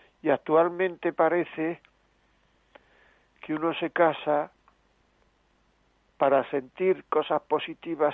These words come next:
siempre y para que le hagan la vida más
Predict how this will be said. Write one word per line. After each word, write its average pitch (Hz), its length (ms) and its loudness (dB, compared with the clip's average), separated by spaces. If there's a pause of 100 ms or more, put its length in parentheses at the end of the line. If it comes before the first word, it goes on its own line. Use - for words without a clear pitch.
(100)
siempre 160 680 -4 (1000)
y 147 100 -2
para 139 220 2
que 143 120 -6
le 139 120 4
hagan 170 260 2
la 151 80 4
vida 156 300 2
más 151 220 -4